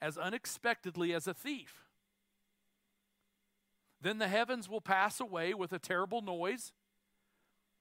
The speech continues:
and the very elements themselves will disappear in fire. And the earth and everything on it will be found to deserve judgment. So I told them this morning, "You haven't seen global warming yet."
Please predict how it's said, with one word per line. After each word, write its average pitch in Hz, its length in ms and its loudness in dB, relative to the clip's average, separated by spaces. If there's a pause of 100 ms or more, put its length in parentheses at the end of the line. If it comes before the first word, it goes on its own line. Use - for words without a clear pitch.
(200)
and 175 120 -2
the 170 60 -2
very 208 440 2
elements 254 520 2
themselves 208 680 -2
will 190 140 -8
disappear 208 640 0
in 220 100 -4
fire. 170 560 0 (1800)
And 180 180 0
the 175 160 -2
earth 226 500 0 (380)
and 151 140 -10
everything 240 500 0
on 262 160 2
it 196 120 -2
will 185 120 0
be 180 140 -6
found 190 560 2 (420)
to 185 120 -6
deserve 170 680 -2
judgment. 147 680 0 (1200)
So 151 280 -4
I 156 140 4
told 180 240 0
them 165 80 -2
this 160 160 -4
morning, 175 280 2
"You 170 100 -4
haven't 165 200 -2
seen 208 240 -2
global 156 320 -2
warming 151 420 -4
yet." 113 300 -12